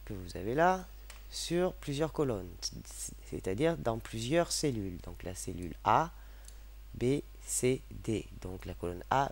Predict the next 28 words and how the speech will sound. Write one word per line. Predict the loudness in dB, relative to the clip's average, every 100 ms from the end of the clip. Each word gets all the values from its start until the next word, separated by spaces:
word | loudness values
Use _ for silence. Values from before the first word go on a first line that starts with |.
| -2
B, | 0 0 0
C, | -2 -2 -2
D, | -4
pour | -8 -8
qu'il | -6
soit | -2 -2
centré | 0 -4 -4 0 0 -2 -2
au | 0
milieu. | 0 -2 -6 -10
Je | -2 0
sélectionne | 2 2 0 2 2 2
la | 2
première | 0 0 -2
cellule, | -4 -6 -4 -4 -4 -8 -14 -14 -12
je | -2 0
reste | 6 8 8 4
appuyé | -2 0 0
avec | 0
ma | -4
souris | -6 -6 -6 -8 -10 -14 -16 -16 0
et | 4 4
je | 2
fais | 0 0
glisser | 0 -2
ma | -2 -2
souris | -2 -2
jusqu'à | -2 -4 -2 0
D, | 0 4 4